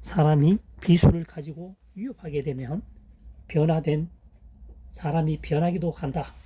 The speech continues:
살기 위해서 그렇겠죠. 그래서 변화될 화, 잘못될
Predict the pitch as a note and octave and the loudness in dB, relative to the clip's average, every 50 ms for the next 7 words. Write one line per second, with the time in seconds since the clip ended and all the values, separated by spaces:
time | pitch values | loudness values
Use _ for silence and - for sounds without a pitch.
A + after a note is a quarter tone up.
0 | - - - - - - - - - - - D#3+ D#3 D#3 D3+ D3 C#3+ C#3 - - | -20 -20 -20 -20 -20 -20 -16 -14 -8 -2 0 0 2 2 4 2 2 0 0 -2
1 | - C#3+ C3 - - C#3+ - - B2+ C3+ G3 - - - - - - - - - | -2 -2 -2 0 -2 -4 -2 -2 -2 0 -2 -2 -4 -10 -20 -20 -20 -18 -16 -16
2 | - - - - - - - - - - - - - - - - - G3 A#3+ - | -16 -16 -18 -20 -20 -20 -20 -20 -20 -20 -20 -20 -20 -16 -10 -4 0 0 0 0
3 | - - - - - D3 C#3 C#3+ C#3+ - D#3+ C#3 C#3 C#3+ - - - E3+ D3 - | -4 -12 -6 0 2 4 4 4 4 4 2 2 2 0 -2 -2 -2 -2 -2 -4
4 | - - _ - - - - - _ _ _ _ - - - - D3 C3+ C3+ C#3 | -8 -20 _ -20 -20 -20 -20 -20 _ _ _ _ -20 -14 -6 0 2 2 2 2
5 | - - - C#3+ C#3+ C3+ | 0 4 4 4 4 4